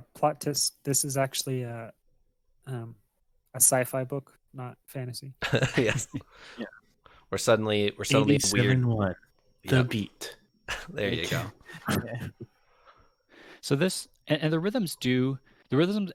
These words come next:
Speaker 4: explain some things and, and still leave me with some questions as well, because this, this explains how the Parshendi all sing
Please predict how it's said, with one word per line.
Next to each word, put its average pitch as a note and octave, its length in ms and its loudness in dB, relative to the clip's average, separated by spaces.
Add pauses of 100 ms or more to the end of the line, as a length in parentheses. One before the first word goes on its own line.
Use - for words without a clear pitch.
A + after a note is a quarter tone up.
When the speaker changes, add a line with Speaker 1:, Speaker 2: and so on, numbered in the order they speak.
Speaker 4:
explain C3 760 0
some G#2+ 220 -6
things G2+ 420 -2 (120)
and, C3 340 -2
and D#3+ 160 -4
still - 280 -2
leave D3 200 0
me C#3 100 0
with B2+ 160 0
some - 180 -6
questions G#2+ 460 -4
as F#2 160 -6
well, F2+ 280 -2
because G2+ 320 -8 (400)
this, B2+ 320 0
this C3+ 220 0
explains A#2+ 480 0
how A2+ 300 2
the G#2 120 -2
Parshendi G#2+ 580 -2
all G2+ 260 4
sing G#2 680 -2